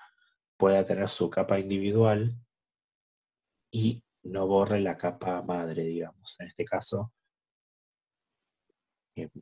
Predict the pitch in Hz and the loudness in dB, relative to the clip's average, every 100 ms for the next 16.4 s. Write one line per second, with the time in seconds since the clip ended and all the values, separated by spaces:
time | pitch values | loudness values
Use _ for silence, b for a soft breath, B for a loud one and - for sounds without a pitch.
0 | _ - 80 87 85 82 87 85 85 - | _ -6 -4 -4 -4 -2 -2 -2 -4 -4
1 | - 85 87 87 85 85 85 82 87 85 | -6 -6 -2 -2 -4 -4 -6 -8 -8 -2
2 | 87 90 92 90 87 - 92 - - 98 | 2 4 4 2 -2 -4 -4 -4 -4 -6
3 | - - 98 92 90 87 87 87 - - | -6 -4 0 0 -2 -4 -6 -8 -12 -2
4 | 92 101 117 117 117 120 120 B B _ | 0 4 6 6 6 4 2 B B _
5 | _ - 107 - 85 90 - 123 135 - | _ -8 -6 -2 0 0 4 4 4 2
6 | - _ - 85 - 87 92 85 82 - | -12 _ -6 -4 -2 0 0 -2 -4 -10
7 | _ _ - 85 87 82 78 85 92 110 | _ _ -6 -4 -2 -2 -2 -4 2 2
8 | 110 117 117 - - 101 104 117 135 B | 4 4 2 0 -6 -6 2 4 4 B
9 | B B B _ _ _ - 120 123 131 | B B B _ _ _ 4 8 8 6
10 | - _ _ _ _ - 90 98 104 113 | 2 _ _ _ _ -4 2 4 6 6
11 | 120 117 98 104 101 98 92 - 117 104 | 8 8 6 6 6 6 6 6 6 6
12 | 95 107 107 101 117 - - _ _ _ | 4 2 2 0 0 -2 -12 _ _ _
13 | _ _ - - - - - 87 87 - | _ _ -12 -8 -6 -6 -2 -2 -2 2
14 | 98 98 101 - - 87 82 98 87 78 | 4 4 2 -4 -10 -10 -2 -2 -2 0
15 | 85 90 92 90 82 85 90 98 92 101 | 2 4 4 0 -4 -2 -2 -2 -2 -2
16 | 127 120 120 | 0 2 0